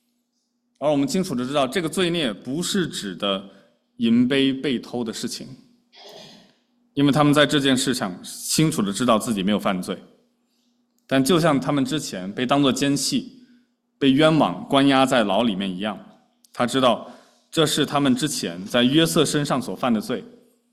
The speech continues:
追上了他们。他知道这是上帝在向他们追讨他们在约瑟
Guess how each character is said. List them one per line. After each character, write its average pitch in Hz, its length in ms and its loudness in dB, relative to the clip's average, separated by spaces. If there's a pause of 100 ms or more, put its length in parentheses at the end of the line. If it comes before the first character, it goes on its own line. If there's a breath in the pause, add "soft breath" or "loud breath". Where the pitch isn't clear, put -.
(160)
追 131 220 0
上 127 180 -2
了 87 80 -8
他 90 160 -10
们。 85 120 -12 (1400)
他 170 100 2
知 170 80 4
道 196 140 8
这 196 120 4
是 175 80 4
上 165 280 4
帝 170 100 2
在 160 140 2
向 170 160 0
他 165 40 2
们 147 120 2
追 175 180 2
讨 95 340 -4 (300 loud breath)
他 - 100 -2
们 139 80 2
在 131 140 2
约 135 180 2
瑟 135 380 -4